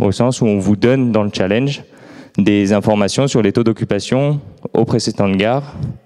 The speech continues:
pour le même train et des précédents trains au, à la même gare. Si vous avez des questions, n'hésitez pas à me les poser à la fin. Et donc, le, la,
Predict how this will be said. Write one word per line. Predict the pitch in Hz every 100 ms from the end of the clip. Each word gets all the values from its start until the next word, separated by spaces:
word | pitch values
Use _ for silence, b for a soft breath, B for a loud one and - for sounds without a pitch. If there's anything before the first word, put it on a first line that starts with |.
| _ _
pour | - 104
le |
même | 98 95
train | - 123 143 - _
et | 113
des | 107
précédents | - 104 - 101 98
trains | - 117 135 139 -
au, | 101 101 98 92
à | 92
la |
même | 98 95
gare. | 85 82 - B B B B B B B B B B B B B -
Si | - 101
vous |
avez | 98
des | 95
questions, | 92 85 92 107
n'hésitez | 107 87 85
pas | - 98
à | 92
me | 90
les | 87
poser | - 87 87 104 - - -
à |
la | 90
fin. | 87 92 - _ _
Et | 107
donc, | 101 101 -
le, | 101 101 98 98 98
la, | 101